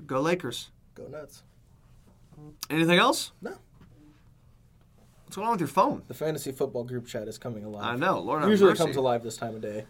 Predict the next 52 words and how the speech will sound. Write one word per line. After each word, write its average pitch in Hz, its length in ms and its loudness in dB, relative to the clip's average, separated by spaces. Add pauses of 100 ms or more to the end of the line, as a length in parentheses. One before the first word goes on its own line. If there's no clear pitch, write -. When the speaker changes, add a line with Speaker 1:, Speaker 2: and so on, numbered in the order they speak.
Speaker 1:
Yeah, 185 140 -4
does 220 180 2
it 254 60 4
really? 202 380 4 (100)
Everyone's, 160 300 2
like, 151 120 2
off 135 200 2
work 127 220 -6
and 139 120 -4
shit. 143 280 -2
And 135 80 -10
Speaker 2:
Yeah, 123 200 -2
everyone's 113 280 -8
like, 104 140 -12
"Time, 220 200 -8
time 156 200 -10
to, 120 140 -14 (880)
Speaker 1:
<laughs> - 20 -10
Speaker 2:
time 139 120 -10
to 120 60 -8
wreak 120 180 -8
some 113 140 -12
havoc 110 260 -10
here." 156 160 -6
Speaker 1:
Time 277 200 -4
to 190 40 -4
piss 165 200 -2
off 120 180 -2
Blake. 127 400 -6
<laughs> 339 100 -2 (1080)
Speaker 2:
Oh, 156 220 0
yep, 135 180 -4
that's 120 200 -6
what 127 100 -10
they're 131 100 -4
doing. 135 300 -6
Speaker 1:
Is 233 100 0
it 330 120 4
really? 151 480 6
Speaker 2:
Yep. 143 400 -4
Speaker 1:
No, 262 160 4
they're 185 160 -2
not. 87 500 -8 (100)
You're 254 80 -12
trying 220 220 -4
to 160 60 -2
get 156 40 -2
me 131 120 -4
to - 40 -14
end 90 160 -12
this 87 140 -14
shit. 90 320 -12